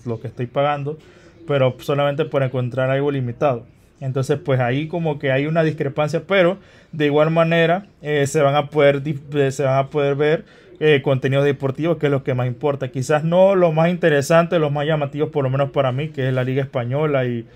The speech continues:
y la Premier League, hablando de fútbol, pero me siento conforme porque, eh, voy a poder ver M L B, N B A,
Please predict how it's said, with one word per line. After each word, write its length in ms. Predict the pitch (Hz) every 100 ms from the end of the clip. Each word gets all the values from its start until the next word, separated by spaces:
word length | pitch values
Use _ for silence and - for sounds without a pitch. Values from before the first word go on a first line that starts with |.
| - - - - -
y 140 | 143 139
la 180 | 131 -
Premier 320 | 135 151 156
League, 240 | 175 190 - -
hablando 360 | 131 135 139 143
de 80 |
fútbol, 460 | 147 170 160 175 220 - _ _ _ - _ - _ - - -
pero 440 | 185 196 208 226
me 120 | 185
siento 320 | 151 165 180 180
conforme 540 | 165 151 185 185 196
porque, 720 | 196 151 147 147 143 139 139 - - - - -
eh, 180 | 139 131
voy 180 | 131 143
a 100 | 143
poder 320 | 147 139 139
ver 300 | 143 143 139
M 180 | 131 131
L 160 | 123
B, 240 | 123 151 156
N 180 | 143 131
B 160 | 127
A, 320 | 151 156 160